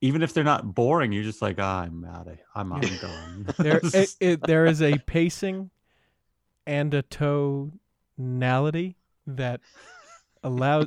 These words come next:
Speaker 3: seriously, I mean, it, it is, as much as you try and fight, and as, as interesting a-, as they are. You know, I'll share this, and then we'll take a break and do actual articles of news. Uh, the other night, um, had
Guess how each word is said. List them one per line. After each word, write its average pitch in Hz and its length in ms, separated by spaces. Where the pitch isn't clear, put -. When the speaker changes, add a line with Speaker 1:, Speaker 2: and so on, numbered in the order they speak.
Speaker 3:
seriously, 185 680
I 170 100
mean, 170 200
it, 180 200
it 180 140
is, 202 480
as 156 140
much 165 240
as 165 100
you 170 60
try 190 160
and 170 80
fight, 180 260
and 262 260
as, 208 160
as 185 320
interesting 180 560
a-, 135 140
as 135 240
they 131 200
are. 123 240
You 202 60
know, 196 200
I'll 180 140
share 240 240
this, 165 220
and 165 100
then 156 60
we'll 151 100
take 160 160
a 143 60
break 143 200
and 139 80
do 139 120
actual 156 340
articles 135 400
of 135 100
news. 147 280
Uh, 151 180
the 165 200
other 208 320
night, 151 340
um, 143 300
had 160 320